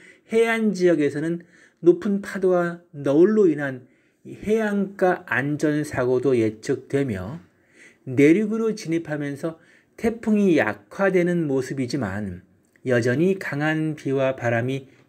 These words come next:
이어질 것으로 보입니다. 다음은 구호 태풍 종다리 소식입니다. 현재 방송 녹화 시간은 팔월 이십일 화요일 오후 네 시입니다. 제구호 태풍 종다리는 현재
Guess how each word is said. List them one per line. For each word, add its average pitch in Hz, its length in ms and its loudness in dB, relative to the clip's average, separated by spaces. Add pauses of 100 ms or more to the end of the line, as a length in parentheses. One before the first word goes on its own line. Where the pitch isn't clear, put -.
이어질 135 500 0
것으로 127 460 -2
보입니다. 101 760 -4 (760)
다음은 165 440 0 (360)
구호 185 340 6
태풍 180 540 -8
종다리 131 560 -6
소식입니다. 110 880 -4 (1400)
현재 226 320 4
방송 196 600 2
녹화 160 380 2
시간은 170 600 -2
팔월 196 340 0
이십일 151 460 2
화요일 156 640 0 (240)
오후 156 320 2
네 139 160 2
시입니다. 117 720 -6 (960)
제구호 190 640 6
태풍 196 440 -6
종다리는 156 680 -6
현재 170 340 -2